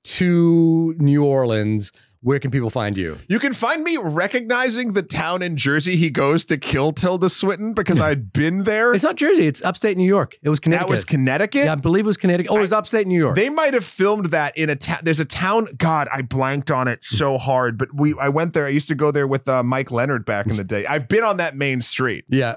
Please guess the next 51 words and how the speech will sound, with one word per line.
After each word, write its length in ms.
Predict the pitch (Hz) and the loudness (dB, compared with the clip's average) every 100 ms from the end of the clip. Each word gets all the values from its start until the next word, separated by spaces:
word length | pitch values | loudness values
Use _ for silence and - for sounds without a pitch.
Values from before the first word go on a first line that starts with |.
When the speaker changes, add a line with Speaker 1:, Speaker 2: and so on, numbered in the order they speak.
| - | -2
Speaker 2:
And 140 | 202 | -2
I, 40 | |
Speaker 1:
okay. 200 | 143 131 120 | 0 0 0
Speaker 2:
and 100 | 156 | -2
I 80 | |
could, 240 | 151 196 175 | -2 -2 -2
they 100 | 175 | -2
might 220 | 170 202 | 0 -2
have 100 | 202 | -2
shot 320 | - 185 160 | -2 0 0
it 120 | 156 | -2
in 80 | 135 | -4
Jersey. 320 | 120 131 107 | -2 0 -2
Maybe 320 | 123 330 285 262 | -2 0 0 0
I'm, 180 | 240 190 - - | -2 -6 -16 -4
you 120 | 285 | -2
can 120 | 330 | 0
find 200 | 320 311 | 0 0
me 120 | 294 | 0
being 260 | 220 247 233 | -2 -2 -2
possibly 480 | 180 196 190 185 170 | 0 0 0 0 2
wrong, 520 | 135 143 147 147 143 | 2 4 2 0 -4
uh, 640 | 147 147 135 135 131 131 117 147 147 127 | -2 0 2 2 2 0 -4 -12 -14 -4
on 180 | 151 156 | -2 2
the 160 | 143 139 | 2 2
internet. 400 | 143 139 139 156 | 2 0 0 0
You 120 | 185 | 2
go 140 | 294 | 2
check 260 | 294 - 269 | 2 0 2
out 200 | 262 247 | 0 0
Extra 260 | 220 - 180 | -2 0 0
History. 440 | 185 - 208 208 - - - | 0 0 0 -2 -6 -20 -4
Uh, 440 | 151 151 147 147 147 | 0 2 2 2 2
that's 240 | 156 - | 0 0
where 120 | 160 | 0
you 100 | 151 | 0
can 120 | 151 | 0
find 320 | 139 156 143 139 | -2 0 0 2
most 220 | 139 - | 0 0
of 60 | |
my 120 | 135 135 | -2 0
life 240 | 135 131 | 0 0
and 100 | 131 | -2
works 200 | 135 135 | -2 -2
these 160 | - 127 | 0 0
days, 280 | 139 139 131 | 0 0 0
or 120 | 127 | -2
Extra 240 | 131 - | -4 -6
Credits 360 | 123 139 165 - | -4 -2 -2 -2
on 100 | 117 | -2
YouTube. 460 | 127 147 208 214 | -2 0 0 0